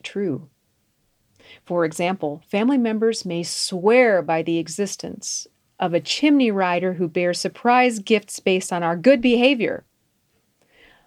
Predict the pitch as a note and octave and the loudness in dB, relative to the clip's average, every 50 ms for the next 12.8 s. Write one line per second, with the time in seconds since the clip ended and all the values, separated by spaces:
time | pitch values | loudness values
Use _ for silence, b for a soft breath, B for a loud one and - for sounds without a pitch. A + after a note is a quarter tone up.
0 | b b G#3+ G#3 G#3+ G#3+ A#3 C4 E4 F#4+ - - - F4 D4 B3 A3+ A3 G#3+ F#3+ | b b 2 2 4 4 4 2 2 0 -2 0 2 4 4 4 4 2 0 0
1 | F#3+ F3+ E3+ F#3+ F3+ E3 D3+ E3+ G3 F3 F#3+ G3+ F#3+ F#3 - G3 F#3+ G#3+ A3 A3 | 0 2 2 2 4 4 2 2 0 -2 0 0 0 0 0 0 -2 -2 0 -2
2 | G3+ - - - A3 G3+ G3 F#3 F3+ E3+ D#3+ E3 E3 - F#3 F3+ D#3+ D3 F#3 F3 | -2 -4 -4 -4 -2 0 0 0 0 0 0 -2 -2 -4 -6 -4 -2 0 0 0
3 | E3 - - E3+ C#3 - D#3+ E3+ E3+ F3 E3+ D3+ D#3+ D#3 D#3 D#3 F3+ F3+ E3 D#3+ | 0 -2 -6 -4 0 2 2 2 2 0 0 -2 -2 -4 -2 -2 -2 -2 0 0
4 | F3 G3 - - - _ _ - - F#3 F3 E3+ F3+ F3 E3 D#3+ F3 F#3 F#3 F3+ | -2 -4 -6 -10 -16 _ _ -8 -6 -4 -4 -2 -2 -2 -2 -4 -4 -6 -6 -4
5 | G3 F3+ F3 F3 - - F3+ F3 E3+ D#3+ D#3+ D#3+ D#3+ E3+ E3+ D#3+ D#3 - D#3 E3+ | -2 -2 -2 -2 -4 -4 -4 -4 -4 -4 -4 -4 -2 -2 -2 -2 -2 -4 -6 -6
6 | G#3 - _ _ _ _ _ _ B B B B B B B B - G#3+ G#3 A3 | -8 -10 _ _ _ _ _ _ B B B B B B B B 2 4 4 4
7 | G#3+ G#3 G3+ A3 B3+ C#4 C4+ A3+ F#3+ F#3 F3+ - F3 F3+ - - - F#3+ F#3+ F#3 | 4 4 4 4 4 4 4 2 0 0 -2 -2 -2 -4 -2 0 0 2 2 2
8 | F#3 F3+ - F#3 - - - G3+ F#3 D#3 F3 F#3+ A#3 - - - A#3+ G#3+ G3+ B3+ | 2 0 -4 -6 -8 -6 -2 -2 0 2 2 0 0 -2 -2 -2 -2 0 2 2
9 | C#4+ D4 - C4+ A3 G3+ G#3+ - - G#3 G3 - F#3+ F3+ E3+ D#3 E3+ E3+ E3 F#3+ | 2 2 2 0 0 0 -2 -4 -6 -6 -6 -2 -2 -2 -2 -2 -2 0 2 2
10 | G3 F3 D3 D3+ E3+ G#3 G3 - _ _ _ _ _ - F3+ F3 D#3+ F3+ F3 - | 2 2 2 0 0 -2 -6 -10 _ _ _ _ _ -4 -2 -2 0 0 -2 0
11 | - F3+ G3 - G3 G3+ F#3 E3+ E3 F3 F#3 F3+ - E3 G3 F#3 G#3 G#3 - - | -2 -2 -2 -2 -2 -2 0 0 0 -2 -2 -4 -4 -2 0 0 0 0 -2 -4
12 | F#3+ F#3 F3+ F3 D#3 E3+ E3+ F#3 G#3 G3+ E3 D3+ D#3+ F#3 A3 - | -4 -2 -2 -2 -2 -2 -2 0 0 0 0 -2 -2 -2 -4 -6